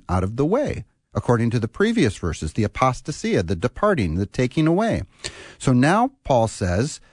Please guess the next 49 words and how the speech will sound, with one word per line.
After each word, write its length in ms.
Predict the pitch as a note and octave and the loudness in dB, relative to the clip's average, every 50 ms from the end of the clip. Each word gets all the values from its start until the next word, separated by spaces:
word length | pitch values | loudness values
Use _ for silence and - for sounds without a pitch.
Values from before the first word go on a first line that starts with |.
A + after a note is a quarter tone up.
| _ _ _ _ | _ _ _ _
"For 120 | - C#3 | -2 0
the 100 | A#2+ B2+ | 0 0
secret 520 | A#2 - - - G#3 A3+ - - G#3+ - - | -2 0 0 0 0 0 0 0 -2 -2 -2
power 280 | - - F#3+ F3+ F3 | 0 2 4 4 4
of 120 | D#3+ C#3+ C3+ | 4 2 2
lawlessness 600 | C#3+ C#3+ C#3+ D3 C#3 C3 - - C#3 C3 - - | 4 4 4 4 2 0 -2 -2 -4 -2 -2 0
is 100 | A2+ G2+ | 0 2
already 300 | A2+ C3 D#3 F3+ G3+ F#3+ | 2 2 2 2 2 0
at 120 | F#3+ - | 0 2
work." 520 | D#3+ F#3 F#3 C#3 G2+ F#2 A#2+ - - - _ _ - | 2 4 4 4 4 2 0 -4 -10 -20 _ _ -4
In 60 | A2+ | -2
other 120 | A#2+ A#2 | 0 0
words, 180 | A#2+ A2+ G#2 - | 0 0 -2 -4
the 100 | - G#2+ | -6 -8
power 380 | - - - E3+ G3 G#3+ G#3+ | -2 0 2 2 4 4 2
of 80 | G3+ E3+ | 0 0
the 140 | - D3+ C#3 | 0 0 2
Antichrist 520 | C#3 C#3 - C3+ A#2+ - B2+ A#2+ - - | 2 2 0 -2 0 0 0 0 0 -2
is 100 | A#2+ G#2 | -2 0
already 220 | A#2+ B2 C3 C3+ B2 | 2 2 4 2 2
at 100 | G#2+ C#2+ | 2 2
work 260 | A2+ C3 C3+ - - | 2 0 0 0 0
in 80 | A#2 | 0
this 200 | A2+ G#2 - - | 0 0 0 0
world. 300 | A#2 A#2 G#2+ F#2 G2+ - - - | 0 0 2 0 0 -4 -4 -6
I'll, 160 | - A#2+ - | -4 -4 -2
I'll 60 | - | -2
talk 240 | B2+ - C3+ B2+ - - | -2 0 -2 -2 0 -2
about 160 | A2+ G2+ - | -2 -2 0
that 140 | A2 G2+ G2 | 0 0 0
in 100 | G2 G2+ | 0 2
a 40 | |
minute, 340 | G2+ A2+ B2 A2 F#2+ G#2+ C#3 | 2 2 2 2 0 0 0
but 140 | C3+ G#2+ - - - - _ _ _ | -2 -2 -4 -6 -12 -20 _ _ _
we 120 | - C3+ C3+ | 0 0 0
see 300 | - - - F#3+ F#3+ F3 | 0 0 0 2 2 2
that. 300 | B2+ G2+ E2+ F#2+ A#2 - | 2 0 0 0 0 0
Anybody 420 | E3+ G3+ A#3+ A#3+ G3 G#3 F#3 F#3 D#3 | 2 2 2 4 2 2 2 2 2
who 140 | D3+ D#3+ | 2 2
is 100 | C#3 B2+ | 2 2
opposed 560 | B2 A2+ - - - C3 C3+ D3 C#3+ - - - | 0 -2 -2 0 2 2 4 2 0 -2 -4 -4
to 80 | - A2 | -4 -4
Christ, 480 | - - A2 F#2+ G2+ B2+ - - - | -2 -2 0 0 0 -2 -4 -4 0
by 140 | - C3 B2+ | 0 2 2
the 80 | C3 B2+ | 2 2
way, 240 | B2+ B2+ C3 C#3+ - _ _ _ _ _ _ _ | 2 2 0 -2 -4 _ _ _ _ _ _ _
is 500 | - D#3+ C#3+ B2 A#2+ A2 A2 - - - - _ _ - | 2 4 4 4 2 2 0 -2 -8 -14 -20 _ _ -2
an 100 | G#2+ G#2+ | 0 2
Antichrist. 800 | A2+ A#2+ B2+ A#2+ - F#2 E2 D#2+ - A#1+ A1 - - - - | 2 2 2 0 -2 -4 -4 -4 -6 -8 -8 -10 -12 -16 -20